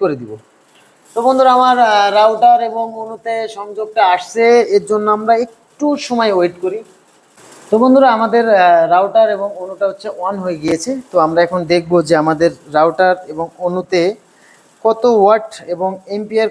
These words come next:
কনজিউম করছে। তো বন্ধুরা, আপনারা দেখতে পাচ্ছেন ছয় দশমিক, এই ধরেন অ্যাভারেজে আপ ডাউন করছে, ছয় দশমিক এক দুই এমনটা হচ্ছে এবং এম্পিয়ার কাছে জিরো দশমিক বাউন্ন তিপ্পান্ন, বাউন্ন তিপ্পান্ন, আহ,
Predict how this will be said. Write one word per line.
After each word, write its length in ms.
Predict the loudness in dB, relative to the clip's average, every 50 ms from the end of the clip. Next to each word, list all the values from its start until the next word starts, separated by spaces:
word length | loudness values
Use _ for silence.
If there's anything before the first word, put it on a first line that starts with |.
| 0 0
কনজিউম 340 | 0 0 2 0 0 0 0 -2
করছে। 220 | -2 -4 -4 -6 -8 -4
তো 40 | -2 0 0
বন্ধুরা, 240 | 2 2 2 2 0
আপনারা 180 | 0 0 -2 0 0 -2
দেখতে 180 | -2 0 0 2
পাচ্ছেন 260 | 2 2 0 -2 -8 -8 -6 -2
ছয় 160 | 0 0 0 0
দশমিক, 400 | 0 -2 -2 -6 -6 -6 -6 -8 -8 _ _ _ _ _ _ _ _ _ _ _ _ _
এই 140 | 0 2 2 2
ধরেন 240 | 2 2 2 2
অ্যাভারেজে 520 | 2 2 2 2 2 2 2 2 2 2 4 4 4 2
আপ 60 | 0 2 2
ডাউন 180 | 2 2 2 0 -2 -4
করছে, 300 | -6 -6 -6 -6 -6 -4 -4 -6 -6
ছয় 160 | -6 -6 -4 -4 -4
দশমিক 380 | -6 -8 -8 -8 -8 -8 -8 -10 _ _ _ _ _ _ _ _ _ _ _ _ _ _ -6 -2 0 2 2 4 4 4 4
এক 60 | 2 0 -2 -6 -4
দুই 160 | -2 -2 -2 -4 -6 -8 -8 -6
এমনটা 300 | -4 -4 -4 0 0 0 0
হচ্ছে 200 | 0 -2 -2 -2 -2
এবং 220 | -2 0 0 -2 -2 -4 -10 -10 -10
এম্পিয়ার 280 | -6 -2 0 2 2 2
কাছে 220 | 0 -2 -2 -2 -4 -2 -2
জিরো 160 | 0 2 2 2
দশমিক 440 | 2 2 0 0 -2 -4 -4 -4 -6 -8 _ _ _ _ _ _ _
বাউন্ন 420 | -8 -2 0 0 2 2 0 0 0 -2 -2 -2
তিপ্পান্ন, 400 | -4 -4 -4 -8 -8 -8 -10 -14 -20 -20 _ _ _ _ _ _ _ _ _ _ _ _ _ _ _ _ _ _
বাউন্ন 380 | -4 0 2 2 2 2 0 0 0 -2 -2 -2
তিপ্পান্ন, 440 | -6 -8 -6 -2 -4 -2 -2 -2 -2 -2 0 0 2
আহ, 260 | 2 2 0 0 -2